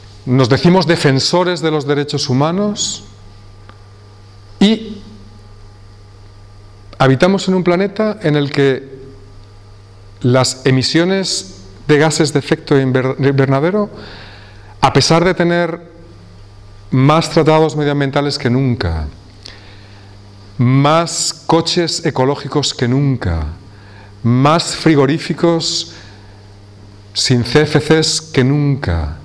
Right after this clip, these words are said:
más ropa reciclada que nunca, siguen aumentando año tras año. Pues hay diversas explicaciones, ¿vale?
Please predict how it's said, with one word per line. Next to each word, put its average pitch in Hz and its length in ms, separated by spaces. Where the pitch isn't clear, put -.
más 143 240
ropa 170 360
reciclada 151 520
que 139 140
nunca, 131 680
siguen 165 640
aumentando 113 840
año 151 480
tras - 320
año. 98 300
Pues 135 240
hay 196 140
diversas 220 360
explicaciones, 104 1300
¿vale? 147 220